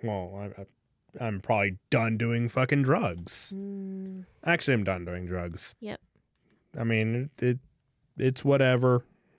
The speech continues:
Speaker 1: I did 'em. I, I know the experiences. But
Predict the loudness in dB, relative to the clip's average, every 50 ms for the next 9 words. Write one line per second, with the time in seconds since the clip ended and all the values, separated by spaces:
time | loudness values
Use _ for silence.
0 | -2 0 2 4 4 6 6 6 6 4 4 2 0 _ _ _ _ _ _ _
1 | _ _ -2 -2 0 2 2 4 4 4 6 6 6 6 4 2 2 2 4 4
2 | 4 4 2 2 0 0 0 -2 -6 -12 _ _ _ _ _ _ _ _ _ _
3 | _ _ _ _ _ _ _ _ _ _ _ _ _ _ _ -8 -2 0 2 4
4 | 4 4 2 0